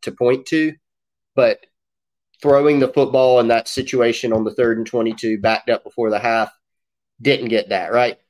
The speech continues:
Especially because I, I think you, you go in with a coaching point of, Hey, um, even if you take a move up in the pocket and take a sack there, right?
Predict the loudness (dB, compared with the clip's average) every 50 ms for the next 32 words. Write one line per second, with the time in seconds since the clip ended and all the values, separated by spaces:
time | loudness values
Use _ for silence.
0 | _ _ _ -2 -2 -2 -2 -4 -2 0 0 0 0 -2 -2 0 0 0 2 0
1 | -2 0 2 2 4 4 2 2 0 -6 -12 -16 _ _ _ _ _ _ _ _
2 | _ _ _ _ _ _ _ _ _ _ -6 -6 -6 -6 -6 -6 -8 -4 0 2
3 | 2 2 0 -2 -6 -12 -12 -10 -6 -4 -2 0 2 2 2 4 4 2 2 0
4 | -2 -2 -2 -2 -2 -2 -4 -6 -6 -4 -4 -2 -2 -2 -4 -4 -4 -4 -4 -4
5 | -2 0 0 0 -2 -2 -4 -6 -6 -4 -2 -2 0 0 0 0 -2 -6 _ _
6 | _ _ _ _ _ _ _ _ 0 2 2 2 2 0 -2 -6 -14 _ _ _
7 | _ _ _ _ _ _ _ _ _ _ _ _ _ _ _ _ _ _ 0 0
8 | 2 4 4 2 2 0 -2 -4 -6 -6 -8 -8 -4 -2 -2 -2 -2 -2 -4 -4
9 | -4 _ _ _ _ _ _ _ _ _ -12 -6 0 2 2 4 4 2 2 0
10 | 0 -2 -2 -2 0 0 0 0 0 0 -4 -6 -4 -4 -6 -4 -4 -6 -8 -8
11 | -4 -4 -2 -2 -2 -4 -6 -8 -10 -10 -10 -10 -14 -16 _ _ _ _ _ _
12 | _ _ _ _ _ _ _ _ _ -2 0 0 0 0 -2 -6